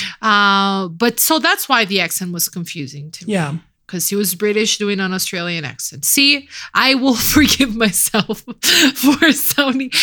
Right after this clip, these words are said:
Speaker 1: incredibly ignorant, uh, right now. But then again, can you tell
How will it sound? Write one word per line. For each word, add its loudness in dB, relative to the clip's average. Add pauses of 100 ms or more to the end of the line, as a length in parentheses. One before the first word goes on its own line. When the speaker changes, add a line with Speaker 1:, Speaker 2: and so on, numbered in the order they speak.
(220)
Speaker 1:
incredibly 0
ignorant, -4 (120)
uh, -2
right -4
now. -4
But -4
then 2
again, 0 (320)
can 2
you 4
tell 2